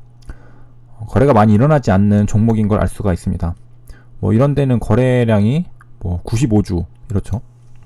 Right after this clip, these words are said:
근데 슬금슬금슬금 올라서 종가 고가로 끝났습니다. 시가총액은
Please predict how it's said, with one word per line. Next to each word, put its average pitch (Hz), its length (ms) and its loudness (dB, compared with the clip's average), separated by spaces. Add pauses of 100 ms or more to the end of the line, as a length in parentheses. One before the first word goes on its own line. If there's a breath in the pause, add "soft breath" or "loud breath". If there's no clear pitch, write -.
(920 soft breath)
근데 123 120 -2
슬금슬금슬금 196 1000 0
올라서 113 560 2
종가 123 380 0
고가로 110 500 0
끝났습니다. 95 600 -2 (1000)
시가총액은 131 720 -2